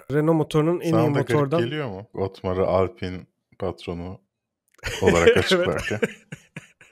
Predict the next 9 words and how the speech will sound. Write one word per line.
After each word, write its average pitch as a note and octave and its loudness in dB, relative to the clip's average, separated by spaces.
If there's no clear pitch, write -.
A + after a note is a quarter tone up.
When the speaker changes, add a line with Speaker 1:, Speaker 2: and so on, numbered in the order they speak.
Speaker 2:
Hani B2 0
Speaker 1:
Evet C3+ -2
Speaker 2:
hiç - -10
Speaker 1:
ya. - -12
Speaker 2:
görüşmemişti D3+ 0
ya C#3+ 4
bunlar. A2+ -8
Haberini A#2+ 2
yaptığımızda, C#3 0